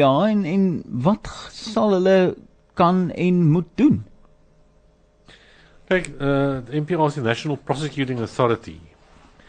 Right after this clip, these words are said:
Speaker 2: Uh, of die D P P, Director of Public Prosecutions, né? So ek aanvaar as dit leer weg is, ehm, vermoed het dat iemand daardie ding gesteel het, klaarblyklik.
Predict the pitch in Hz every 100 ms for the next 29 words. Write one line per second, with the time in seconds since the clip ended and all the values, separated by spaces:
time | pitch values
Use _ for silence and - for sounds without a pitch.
0 | - - - - 107 107 107 107 104 104
1 | 107 110 95 127 135 110 139 120 110 98
2 | 101 110 139 131 120 117 - 107 98 123
3 | 113 - 78 - - 101 151 202 - -
4 | - - - - - - - - - _
5 | _ _ _ - 170 170 160 226 220 180
6 | 156 165 143 123 131 160 160 - - 127
7 | 131 131 131 143 127 147 160 135 135 147
8 | 147 117 127 127 - 120 - - 170 123
9 | 87 - 104 87 87 78 - - -